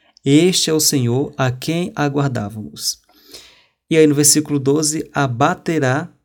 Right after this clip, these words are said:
as torres altas dos seus altos muros e os derrubará, ele os lançará ao pó da terra."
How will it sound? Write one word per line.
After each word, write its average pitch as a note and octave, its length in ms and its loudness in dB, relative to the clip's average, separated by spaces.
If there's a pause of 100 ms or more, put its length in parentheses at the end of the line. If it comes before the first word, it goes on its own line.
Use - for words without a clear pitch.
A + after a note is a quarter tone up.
(600)
as B2+ 180 -2
torres D3+ 360 2
altas C#3 320 -2
dos B2+ 180 -4
seus C3+ 320 0
altos D3+ 320 -2
muros C3 480 -2
e C#3+ 140 -2
os B2 100 -4
derrubará, D#3 840 -4 (400)
ele F#3 480 0
os C3+ 220 -2
lançará C#3 680 0
ao C3+ 180 -4
pó C#3 140 -6
da D3+ 100 -6
terra." G#2 400 -12